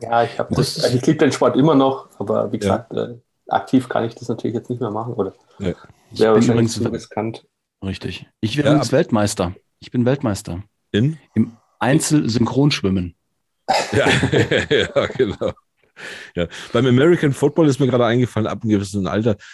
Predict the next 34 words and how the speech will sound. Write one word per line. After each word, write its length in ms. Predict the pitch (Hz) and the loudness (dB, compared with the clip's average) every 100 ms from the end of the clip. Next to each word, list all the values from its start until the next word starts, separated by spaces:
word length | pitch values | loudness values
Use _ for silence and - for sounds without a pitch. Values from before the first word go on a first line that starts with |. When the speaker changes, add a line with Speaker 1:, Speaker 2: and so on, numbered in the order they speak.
| - - | -16 -4
Speaker 3:
man, 340 | 98 95 92 | 0 2 0
äh, 260 | 82 85 87 | 0 0 0
man 220 | 85 85 | -2 -2
fällt 320 | - 98 143 | -2 0 2
ja 120 | 110 78 | 2 -2
nicht 200 | 78 78 | -4 -4
mehr, 200 | 87 95 | -2 0
man 160 | 82 | -2
stürzt 460 | - - 117 104 - | -4 0 0 0 -2
ja 100 | 82 | -2
nur 160 | 73 | -2
noch. 160 | 69 65 | -6 -8
Und 120 | 80 | -4
das 120 | 95 | -2
ist, 120 | 95 87 | -2 -2
glaub 160 | 90 | 0
ich, 60 | 82 | 0
das 180 | 82 - | -2 -4
größte 360 | - 90 - | -2 -2 -2
Problem 400 | 78 80 76 82 | -8 -6 -4 -6
nachher, 320 | 67 67 67 62 | -6 -12 -18 -18
ne? 120 | 95 - - | -18 -16 -10
Speaker 1:
Genau. 360 | 104 101 104 - | -8 -8 -8 -2
Und, 260 | 120 131 | -2 -2
äh, 100 | - | -4
Speaker 3:
Ja. 120 | 78 92 | -6 -12
Speaker 1:
das 140 | - | -12
Problem 340 | - 117 117 127 | -6 0 4 4
ist, 140 | 131 | 2
dass 120 | 117 | -2
dann 220 | - 120 117 | 0 0 0
auch 160 | - | -4
viele 220 | - 123 | -2 0
andere, 300 | 113 123 131 | 2 2 0